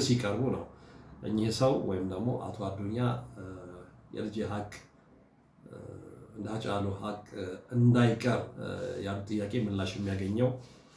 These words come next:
ብሎ ማለት ይቻላል። እንግዲህ በቀጣይነት የምንሄደው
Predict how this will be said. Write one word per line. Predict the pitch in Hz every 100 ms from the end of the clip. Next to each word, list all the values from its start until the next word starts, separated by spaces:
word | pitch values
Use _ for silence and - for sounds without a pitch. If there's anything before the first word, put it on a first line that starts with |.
| - - - 104 98 95 90 87 85 85 85 - - -
ብሎ | 117 120
ማለት | 113 113 -
ይቻላል። | 117 107 131 104 90 - - - -
እንግዲህ | - 170
በቀጣይነት | 147 151 147 147 147
የምንሄደው | 131 131 143 151 -